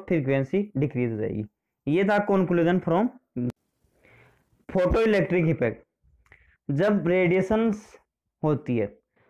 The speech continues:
तो उसमें photoelectric effect आता है,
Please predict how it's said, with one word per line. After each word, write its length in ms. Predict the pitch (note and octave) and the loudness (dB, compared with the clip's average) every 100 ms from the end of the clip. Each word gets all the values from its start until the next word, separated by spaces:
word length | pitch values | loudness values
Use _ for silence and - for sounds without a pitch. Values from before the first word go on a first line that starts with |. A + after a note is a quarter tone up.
| _ | _
तो 100 | F#3 G3+ | -2 0
उसमें 220 | G#3 G#3+ | 2 -2
photoelectric 800 | G#3+ G#3 F#3 G3 F#3+ E3 F#3 F#3 | 2 0 2 2 2 0 0 0
effect 340 | D#3+ D3+ D3 - _ _ | 0 -2 -4 -20 _ _
आता 260 | B2+ B2+ A#2 | -4 -2 -4
है, 140 | A#2 | -6